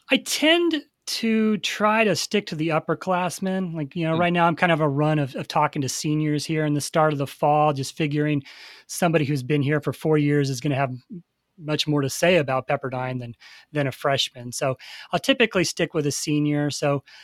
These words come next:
Speaker 1: I feel like most of them have probably, have probably heard an episode, listened to one of the, their friends' episodes or their teammates' episodes. And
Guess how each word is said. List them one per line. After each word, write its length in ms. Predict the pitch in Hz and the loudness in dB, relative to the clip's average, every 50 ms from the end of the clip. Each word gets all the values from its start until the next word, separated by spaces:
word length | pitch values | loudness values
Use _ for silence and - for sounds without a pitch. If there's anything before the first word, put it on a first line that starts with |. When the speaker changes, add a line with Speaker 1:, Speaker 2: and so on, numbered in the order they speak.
| - - - - - _ _ _ | -20 -20 -20 -20 -20 _ _ _
Speaker 1:
I 40 | 185 | -4
feel 180 | - - 262 233 | 0 2 4 6
like 160 | 214 196 165 | 6 6 6
most 260 | 170 175 170 156 - | 6 4 4 4 2
of 120 | 175 151 143 | 0 0 2
them 180 | 156 151 147 | 2 2 2
have 160 | 151 135 - | 2 0 0
probably, 640 | - 160 156 147 147 131 139 139 139 135 135 135 131 - _ _ | 0 2 2 2 2 0 -2 -2 -2 -2 -2 -4 -8 -10 _ _
have 200 | - - 139 - - | -10 -8 -8 -6 -2
probably 340 | - 170 143 139 131 139 123 | -2 -2 -2 0 -2 -2 0
heard 180 | 139 147 139 | 0 0 0
an 100 | 131 131 | 0 -2
episode, 460 | 131 131 - 139 - - 147 131 131 | -2 -4 -4 -6 -6 -4 -4 -2 -2
listened 280 | 131 135 135 - 143 127 | -2 -4 -4 -4 -4 -4
to 60 | 127 | -4
one 200 | 123 127 131 131 | -4 -4 -4 -4
of 80 | 127 120 | -4 -4
the, 200 | 131 131 151 208 233 | -6 -8 -8 -10 -12
their 280 | 156 160 143 131 127 | -10 -8 -6 -6 -6
friends' 360 | - - - 139 131 131 120 | -6 -4 -2 -2 -2 -2 -2
episodes 500 | 131 120 - 131 - - 131 131 131 120 | -4 -4 -6 -8 -6 -4 -4 -4 -4 -4
or 60 | 123 123 | -4 -6
their 80 | 127 | -8
teammates' 480 | 113 - - 139 131 131 127 127 - 139 | -8 -6 -4 -4 -4 -4 -6 -6 -6 -8
episodes. 640 | 123 - - 131 - - 135 123 123 123 120 117 123 | -8 -8 -8 -10 -8 -8 -8 -6 -6 -8 -8 -8 -10
And 120 | 113 107 | -12 -12